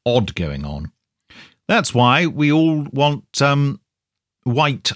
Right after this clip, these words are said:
ikea furniture, <laughs> because it's so cheerful in a sort of cool Scandic way. Of the dark and tattered draperies,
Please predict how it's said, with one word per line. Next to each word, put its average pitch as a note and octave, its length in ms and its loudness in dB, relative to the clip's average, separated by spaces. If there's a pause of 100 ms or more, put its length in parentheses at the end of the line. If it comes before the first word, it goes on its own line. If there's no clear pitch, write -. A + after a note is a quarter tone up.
ikea C3+ 500 0
furniture, F#2+ 720 -2 (220)
<laughs> - 240 -2
because G#2 300 -4
it's G2 160 -2
so D#3 260 -2
cheerful D#2 580 -6 (480)
in A2 120 0
a G#2 100 0
sort G#2 220 -4
of - 140 -14
cool F#2+ 640 -2
Scandic - 800 -2
way. - 440 -10 (1600)
Of C#3+ 120 4
the C#3+ 80 2
dark D#3+ 380 2
and B2+ 120 2
tattered C#3+ 360 0
draperies, C3 720 0